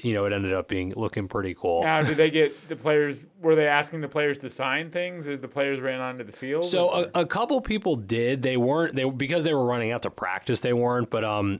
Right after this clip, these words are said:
Speaker 1: I know at least one, uh, girl who was on the Middletown team, she brought, uh, like a, like a Louisville, uh, Lamar Jackson jersey, and the, the Ravens people were like, "We'll, we'll, we'll, like, we'll take this for, and we'll go get him to sign it for you, and we'll send it back."
Speaker 2: Okay.
Speaker 1: So
Speaker 2: Yeah, because, uh,
Speaker 1: Yeah.
Speaker 2: they're, they're,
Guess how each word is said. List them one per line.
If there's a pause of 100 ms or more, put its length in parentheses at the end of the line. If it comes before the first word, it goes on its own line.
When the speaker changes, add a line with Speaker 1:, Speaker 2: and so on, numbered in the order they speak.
Speaker 1:
I
know
at
least
one,
uh,
girl
who
was
on
the
Middletown
team,
she
brought, (140)
uh,
like
a,
like
a
Louisville, (160)
uh,
Lamar
Jackson
jersey,
and
the,
the
Ravens
people
were
like,
"We'll,
we'll,
we'll,
like,
we'll
take
this
for,
and
we'll
go
get
him
to
sign
it
for
you,
and
we'll
send
it
back."
Speaker 2:
Okay.
Speaker 1:
So
Speaker 2:
Yeah,
because,
uh,
Speaker 1:
Yeah.
Speaker 2:
they're,
they're,